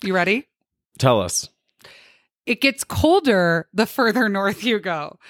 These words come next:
Speaker 1: and the later it gets in the year.
Speaker 2: So the closer you are
Speaker 1: <laughs> To Canada.
Speaker 2: the colder it is and the
Speaker 1: Yeah.
Speaker 2: closer you are to Christmas. If I were to plot this on a graph, okay?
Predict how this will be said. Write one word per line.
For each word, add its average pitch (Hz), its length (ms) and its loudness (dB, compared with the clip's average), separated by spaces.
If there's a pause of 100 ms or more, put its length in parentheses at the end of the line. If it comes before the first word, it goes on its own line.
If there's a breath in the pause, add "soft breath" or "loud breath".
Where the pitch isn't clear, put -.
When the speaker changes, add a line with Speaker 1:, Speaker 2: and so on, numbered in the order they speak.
(240 loud breath)
Speaker 1:
and 220 220 0
the 208 100 4
later 196 480 2
it 180 100 0
gets - 260 -2
in 240 100 4
the 202 100 -2
year. 196 380 -6
Speaker 2:
So 143 200 2
the 131 100 2
closer 139 460 -2
you 190 200 4
are 165 240 -2
Speaker 1:
<laughs> - 1300 -6
To 320 100 2
Canada. 233 540 0 (300 loud breath)
Speaker 2:
the 147 180 2
colder 143 340 0
it 147 80 2
is 113 260 2
and 127 120 -10
the 123 60 2
Speaker 1:
Yeah. 185 80 0
Speaker 2:
closer 135 260 2
you 127 60 4
are 120 100 4
to 110 80 -2
Christmas. 113 1000 -6 (420)
If 120 120 -4
I 131 80 0
were 165 80 4
to 196 60 0
plot 131 240 0
this 139 120 -2
on 113 100 2
a 101 40 -2
graph, 73 400 -6
okay? 381 280 0